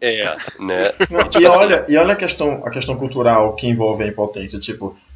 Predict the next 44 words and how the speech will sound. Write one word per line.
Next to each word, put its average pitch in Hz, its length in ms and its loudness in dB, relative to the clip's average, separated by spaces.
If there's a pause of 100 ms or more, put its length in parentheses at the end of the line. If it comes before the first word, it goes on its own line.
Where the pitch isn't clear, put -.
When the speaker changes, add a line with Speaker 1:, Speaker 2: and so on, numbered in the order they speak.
Speaker 2:
se - 60 -20
você 160 220 -4
quebrou 139 280 -2
o 101 60 -2
braço, 110 640 2
ou 120 80 -4
se 123 80 -8
você 139 240 -6
tem 123 100 -4
uma 101 120 0
gripe, 120 280 -6
você - 120 -6
tem 392 80 -4
vergonha 151 460 0
porque 117 100 -10
você 151 80 -8
pegou 113 220 -2
uma 101 60 -2
gripe? 104 520 -8
Você - 100 -20
não - 80 -12
tem 185 140 -6
vergonha. 107 560 -6 (360)
Mas 185 180 -4
se - 80 -10
você 170 100 -14
tem 202 100 -2
um 240 80 0
problema 135 400 0
de - 100 -8
saúde 117 380 0
que 120 100 -6
causa 135 240 0
impotência, 120 720 -6 (160)
gente, 160 480 -2
como 160 160 -6
isso 160 140 -6
é - 20 -2
vergonhoso, 131 880 -4
né? 120 240 -6 (180)
A - 80 -4
clínica 135 380 -2
é 120 40 4
discreta, 117 960 -2